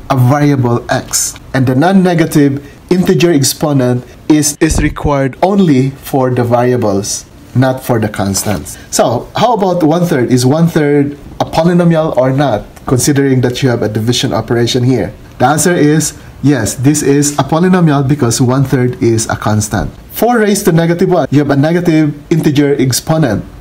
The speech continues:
But still, four raised to negative one is a constant.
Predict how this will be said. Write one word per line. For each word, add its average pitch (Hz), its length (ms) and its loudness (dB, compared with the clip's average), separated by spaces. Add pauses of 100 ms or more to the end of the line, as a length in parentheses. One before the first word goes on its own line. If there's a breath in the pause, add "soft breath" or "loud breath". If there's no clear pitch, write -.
But 143 140 -2
still, 190 480 0 (240 loud breath)
four 185 240 2
raised 180 320 0
to 170 80 2
negative 156 380 2
one 131 340 0
is 131 220 0
a 123 80 -2
constant. 123 640 -2